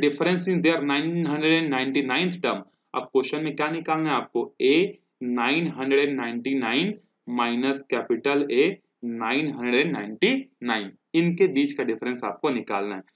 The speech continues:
So देखो, ये जो small ए नाइंटी नाइन है, इसका formula क्या होगा,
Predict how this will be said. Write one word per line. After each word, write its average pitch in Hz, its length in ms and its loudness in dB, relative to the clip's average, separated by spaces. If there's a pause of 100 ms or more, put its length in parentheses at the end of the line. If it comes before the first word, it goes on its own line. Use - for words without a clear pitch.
(220)
So 143 160 2
देखो, 113 340 0 (640)
ये 196 180 4
जो 214 240 4
small 185 580 2
ए 208 520 6
नाइंटी 156 360 2
नाइन 165 220 2
है, 175 100 4
इसका 170 260 0
formula 139 520 2
क्या 151 200 0
होगा, 107 320 -8